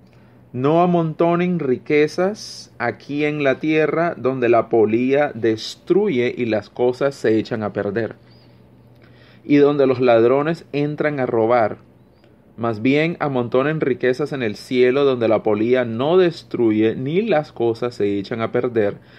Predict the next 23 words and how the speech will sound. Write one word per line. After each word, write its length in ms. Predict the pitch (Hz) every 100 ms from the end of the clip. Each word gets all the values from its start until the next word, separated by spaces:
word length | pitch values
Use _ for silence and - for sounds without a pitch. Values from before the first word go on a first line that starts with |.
| - - -
ni 220 | 131 175
los 160 | 202 156
ladrones 520 | 120 120 113 113 123
entran 280 | 107 113 110
a 40 |
robar. 380 | 120 143 202 233 - _ _ _ _ _ _ _ -
Pues 220 | 127 117
donde 300 | 98 117 113
esté 520 | 104 - - 156 160 - -
tu 120 | 170
riqueza, 600 | 185 185 143 123 147 139
ahí 200 | 120 113
estará 360 | 113 117 117 107
también 400 | 101 98 101 95
tu 100 | 95
corazón". 580 | 104 98 - 185 220 175 - - - - - _ _ _ - _ _ - - - -
Pues 120 | -
qué 80 | 110
hermoso 320 | 120 127 139
este 160 | 143 139
versículo 600 | 123 123 170 196 - 98 - - _
que 100 | 101
leímos, 580 | 104 131 226 135 -